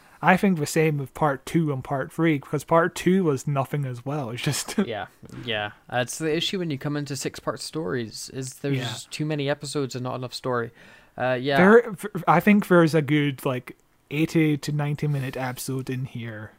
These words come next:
Speaker 1: If you just combine all the parts and condense them down, there's some good stuff in here.
Speaker 2: Yeah, I think part three's good. I, uh, you know, we're, you're about to find out what we think about part four in a couple moments. Uh, I definitely think part three is the better of these,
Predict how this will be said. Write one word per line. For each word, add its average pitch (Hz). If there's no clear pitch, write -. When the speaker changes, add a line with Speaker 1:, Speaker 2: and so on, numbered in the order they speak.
Speaker 1:
If 147
you 143
just 147
combine 151
all 147
the 143
parts 151
and 135
condense 143
them 143
down, 147
there's 143
some 165
good 143
stuff -
in 135
here. 123
Speaker 2:
Yeah, 123
I 143
think 180
part 190
three's 180
good. 156
I, 143
uh, 127
you 139
know, 131
we're, 127
you're 151
about 160
to 139
find 143
out 127
what 120
we 123
think 120
about 120
part -
four 123
in 117
a 117
couple 120
moments. 123
Uh, 101
I 139
definitely 135
think 123
part 117
three 117
is 110
the 120
better 110
of -
these, 110